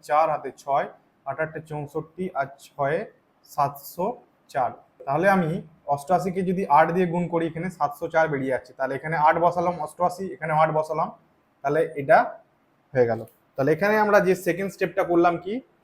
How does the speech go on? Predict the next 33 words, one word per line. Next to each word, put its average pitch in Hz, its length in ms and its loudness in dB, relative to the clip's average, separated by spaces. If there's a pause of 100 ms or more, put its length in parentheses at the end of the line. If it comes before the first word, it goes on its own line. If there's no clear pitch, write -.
(280)
পরবর্তী 156 460 2
স্টেপ, 160 200 0 (520)
যে 156 100 2 (200)
এখানে 175 260 -6
একটা 180 180 -6
যে 160 120 -2
সংখ্যাটা 156 340 -2
বসাবো, 147 240 0 (100)
সেটা 143 280 -2
এখানে 147 160 -6 (100)
বসাবো, 165 240 -6 (120)
দুটো 143 220 -4
গুণ 139 200 -2
করে 143 180 -2
যেন 139 160 -10
এটা 131 180 -12
আসে। - 160 -20
তাহলে 127 200 -10
এটা 143 120 -10
হয়ে 156 160 0
গেল 165 80 0 (120)
সাতশো 147 360 -6 (680)
চার। 120 180 -8 (100)
এটাও 165 200 0
যদি 180 140 0
আমি 185 160 2
বিয়োগ 175 200 0
করি, 175 180 0
কত 175 180 -2
আসছে? - 180 -4 (160)
শূন্য। 135 320 -6 (640)
এবার 202 240 6
আমাদের 208 200 2